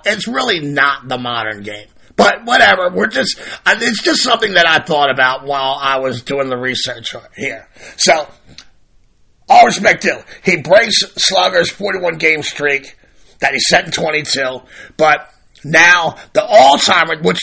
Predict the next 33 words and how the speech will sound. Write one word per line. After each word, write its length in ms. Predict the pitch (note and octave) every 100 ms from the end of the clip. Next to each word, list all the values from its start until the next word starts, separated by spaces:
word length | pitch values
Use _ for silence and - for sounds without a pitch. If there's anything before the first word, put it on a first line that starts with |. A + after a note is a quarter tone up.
| -
they 140 | A#3
considered 440 | G#3 G3 G3+ G3+ F3
that 220 | F#3+ D3+
the, 220 | D#3+ D3
the 120 | D3
modern 420 | D#3+ F3+ F3+ D3 C#3+
record, 400 | C3+ - C#3 C3+
which 240 | B2 -
it 60 | C#3
really 260 | E3 D3
wasn't 260 | C#3+ C3+ B2
a 40 |
modern 340 | C3 B2 A#2 B2+
record 320 | C3 B2 A#2+
'cause 220 | C#3 A#2+
it's 180 | A2+ C#3
not 260 | C3+ C3+
integrated 400 | C#3 C3 B2 A2+
baseball 400 | A2 C3 A#2+ A#2+
yet. 300 | A2 A2+ - - - - -
Wee 300 | C#3 G3 C4+
Willie 300 | C4 G#3 E3+
Keeler's 600 | - C4+ D4 G3 E3+ D#3+ - -
forty-four 600 | - G3+ F3 - G3 F3
game 240 | D3+ E3+ E3
hit 160 | -
streak 400 | - - D#3 D#3
in 80 | E3
nineteen 420 | D#3 D#3 D3+ D#3
seventy-eight, 600 | C3 - E3 D3+ E3 F#3 - E3+
uh, 220 | E3+ E3+
eighteen 420 | F#3+ A3 - G#3 F#3
ninety-seven 720 | E3+ D#3+ C#3+ C#4 B3 F3+ D#3+